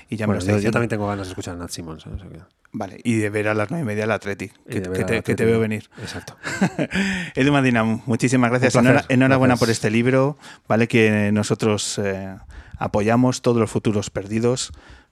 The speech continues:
Speaker 1: junto a Borja Semper, un libro que merece ser, eh, visitado por todos y cada uno que
Speaker 2: Muy bien.
Speaker 1: vivimos aquellos años y los que no, con más razón. Muchísimas gracias por
Speaker 2: Gracias
Speaker 1: estos
Speaker 2: a vosotros,
Speaker 1: minutos.
Speaker 2: un gusto.
Speaker 1: Un placer.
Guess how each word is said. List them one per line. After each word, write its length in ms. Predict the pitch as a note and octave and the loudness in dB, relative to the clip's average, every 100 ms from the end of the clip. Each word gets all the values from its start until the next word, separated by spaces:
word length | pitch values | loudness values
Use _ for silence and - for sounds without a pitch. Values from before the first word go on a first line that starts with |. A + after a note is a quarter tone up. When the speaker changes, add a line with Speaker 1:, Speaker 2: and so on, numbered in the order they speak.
| _ | _
Speaker 1:
junto 220 | - G2 | -8 -6
a 40 | C#3 | -4
Borja 260 | A2+ - | -4 -4
Semper, 440 | A2 A2+ A2+ A#2+ - - - - - | -4 -4 -2 -2 -4 -16 -12 -12 -8
un 100 | G2+ | -8
libro 300 | G2+ G2+ G#2 | -4 -4 -4
que 380 | G#2 G2+ G2 F#2+ - | -4 -6 -6 -8 -8
merece 600 | A2 A2 G#2+ A2+ - G#2+ | -2 -2 0 -2 -4 -10
ser, 380 | - G#2+ G2+ G2+ G#2+ | -6 -6 -8 -10 -14
eh, 320 | F#2+ F#2+ F#2+ | -14 -14 -16
visitado 600 | G#2 A2+ A2 A2 G#2+ G#2 | -18 -12 -8 -4 -2 -4
por 160 | G2+ G2+ | -6 -6
todos 200 | A2+ G#2+ | -6 -6
y 40 | A2 | -8
cada 180 | G#2+ G2+ | -8 -8
uno 160 | G#2 | -10
que 140 | G2 G2 | -8 -8
Speaker 2:
Muy 100 | G2+ | -8
bien. 140 | F#2+ A#2+ | -10 -4
Speaker 1:
vivimos 300 | A2+ A#2+ B2 | 0 0 -2
aquellos 440 | A#2 A2+ A2+ - | -4 -4 -4 -4
años 260 | D#3+ F3 - - _ | -4 -4 -10 -20 _
y 120 | A2+ | -4
los 120 | A2 | -4
que 80 | - | -2
no, 140 | A2 | -2
con 140 | - A2 | -2 -6
más 120 | G2 | -6
razón. 260 | F#2+ - - _ - - - | -14 -18 -20 _ -20 -20 -12
Muchísimas 420 | B2 C#3 B2+ B2+ A2+ | -6 -2 0 0 0
gracias 180 | A2+ | -4
por 60 | G2+ A#2+ | -4 -2
Speaker 2:
Gracias 100 | C#3 | 0
Speaker 1:
estos 40 | |
Speaker 2:
a 20 | |
vosotros, 360 | G#2+ A#2+ A2+ G#2 | 0 -2 -4 -6
Speaker 1:
minutos. 0 | |
Speaker 2:
un 100 | A#2+ | -8
gusto. 320 | A2+ - G2+ - - | -10 -12 -16 -16 -12
Speaker 1:
Un 80 | |
placer. 260 | B2+ A2 | -8 -8